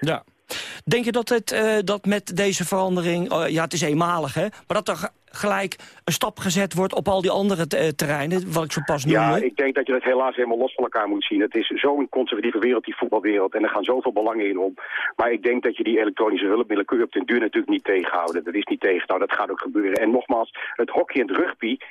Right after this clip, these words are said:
Speaker 2: is het voorbeeld hoe het kan gaan. Het zijn ook snelle sporten waar veel gebeurt, fysiek contact bij rugby, en daar gebeurt het ook. Dus waarom het voetbal niet? Het is echt volslagen achterlijk.
Speaker 1: Ja, eh, het he-, eh, er is nou ook, denk ik, een soort, eh, van, eh,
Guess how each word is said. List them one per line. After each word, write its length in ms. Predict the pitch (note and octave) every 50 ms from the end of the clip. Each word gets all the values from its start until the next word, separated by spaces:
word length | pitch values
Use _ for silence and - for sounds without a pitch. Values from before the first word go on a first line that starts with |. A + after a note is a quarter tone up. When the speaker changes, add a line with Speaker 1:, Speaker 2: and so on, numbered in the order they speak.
| -
Speaker 2:
is 120 | - C#3 -
het 180 | F#3 - -
voorbeeld 320 | - F3+ F#3+ E3 D#3 C#3+ -
hoe 160 | - D4+ C#4
het 120 | - -
kan 160 | - - C3 -
gaan. 220 | - - - C#3+
Het 80 | - -
zijn 140 | - -
ook 120 | - E3+ -
snelle 280 | - - D3+ C#3+ D3
sporten 380 | - - - A#2+ A#2+ - - -
waar 100 | A2+ G#2+
veel 220 | - - D3+ C#3
gebeurt, 480 | - - - G#2 C3+ D3 D3+ D3 - - - - - - - _
fysiek 280 | - C#3 A#2+ A#2+ C3+ -
contact 340 | A#2+ A2+ - - B2 -
bij 120 | - A2 G2+
rugby, 280 | G2 D3+ D3 - D#3+
en 100 | D3 C#3
daar 160 | C#3 E3 D#3+ -
gebeurt 220 | - D#3+ E3 D3+
het 100 | D#3 D3+
ook. 140 | F3 F3 D3
Dus 120 | - C3 -
waarom 200 | D3 C#3+ C#3 C#3
het 100 | C3+ -
voetbal 260 | - F3+ F4 - C3
niet? 120 | G2 F2+ -
Het 120 | - -
is 100 | - -
echt 160 | - - -
volslagen 540 | - - - - - G3 G3 F#3 - - -
achterlijk. 460 | - - - - - - E2 - - _ _ -
Speaker 1:
Ja, 240 | - C3 D3 D3 - - - - - - - F3+ -
eh, 120 | - D#3 D#3+
het 160 | F3 G3 -
he-, 200 | F#3+ A#3 A#3+ B3+ -
eh, 180 | G#3 F#3+ G3
er 180 | G3 E3+ E3+ D#3+
is 100 | F#3 D#3+
nou 140 | F3+ F3+ F3
ook, 340 | F#3+ F#3+ F#3 - - E3 C3+
denk 240 | F#3 F#3 F3+ F3+ -
ik, 160 | F#3 F3+ -
een 380 | F3 E3+ F3 E3+ E3+ E3 D#3+
soort, 400 | C#3+ - - F#3+ E3+ D#3 D#3 -
eh, 200 | - - - D#3+
van, 440 | D#3 C#3+ - F3 E3 D#3 D3 D3+ - -
eh, 120 | - D3+